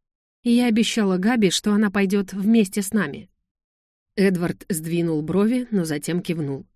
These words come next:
«Хорошо», только и произнёс муж. Стоит ли говорить, что до самого вечера и даже за ужином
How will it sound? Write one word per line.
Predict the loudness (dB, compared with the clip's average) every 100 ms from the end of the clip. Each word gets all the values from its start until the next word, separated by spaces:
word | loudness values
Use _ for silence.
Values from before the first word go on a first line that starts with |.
| _ _
«Хорошо», | -2 0 2 0 -6 -4
только | -2 2 2
и |
произнёс | 2 0 0 -2 -4 -4
муж. | -8 -10 -16 _ _ _ _
Стоит | -14 0 0 2
ли | -2
говорить, | -2 -2 0 -2
что | -4 -6 -4
до | -4
самого | -4 -4 -4 -4 -2
вечера | 0 0 -2 -6 -10 _ _
и | 2
даже | 4 4 2
за | 0 -2
ужином | 0 2 2 0 -4